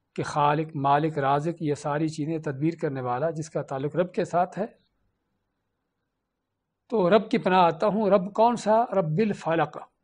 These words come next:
फलक के रब की। फलक क्या चीज़ है? काफ जो नुक्तों वाला है, फलक। फलक का माना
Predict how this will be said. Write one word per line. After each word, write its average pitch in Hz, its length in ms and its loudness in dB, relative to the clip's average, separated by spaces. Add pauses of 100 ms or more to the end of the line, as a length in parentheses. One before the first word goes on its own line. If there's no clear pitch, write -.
फलक 220 280 2
के 165 100 0
रब 151 220 0
की। 117 200 -12 (1300)
फलक 254 280 6
क्या 202 140 4
चीज़ 151 280 -2
है? 139 160 -6 (1000)
काफ 147 240 4
जो 156 160 -2
नुक्तों 160 300 0
वाला 147 220 0
है, 139 60 -2
फलक। - 460 -2 (1200)
फलक 240 320 2
का 185 140 6
माना 170 320 0